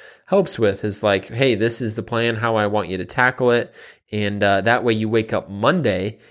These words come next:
and we're still in a good position to reach some new lows, because you stated you want to reach some new lows. And, uh, and the best way to do that, especially for busy people that want to be social,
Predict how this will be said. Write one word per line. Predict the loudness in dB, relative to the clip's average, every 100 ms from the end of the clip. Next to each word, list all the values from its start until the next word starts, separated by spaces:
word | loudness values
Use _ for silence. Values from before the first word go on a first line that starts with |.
| _
and | -6 0
we're | 2
still | 0 -4 -2 2 4 4 4
in | 2
a | 2
good | 2 2
position | -2 2 2 2 -2
to | -2
reach | 0 0 0
some | -2 -4 0 0 2
new | 2 4
lows, | 4 2 -4 -10
because | -6 -4 -2
you | -4
stated | 0 0 2 0
you | -2
want | -4 -2 0 0 -4
to | -6
reach | -4 -4 -6
some | -6 -6
new | -4
lows. | -2 -4 -4 -10 -16 -20 -20 -20 -20 -20 -20 _ _
And, | 0 0 0 0
uh, | 2 2 2 -2 -2
and | 0 0 -2 -10
the | -6 -4
best | 0 0 2
way | 0
to | 2
do | 2 2
that, | 4 2
especially | 0 -2 -2 0 -2
for | -2 -4
busy | -2 -4 -4
people | -6 -2
that | -2 0
want | 0 0
to |
be | -2
social, | -2 4 4 4 -2 -4 -6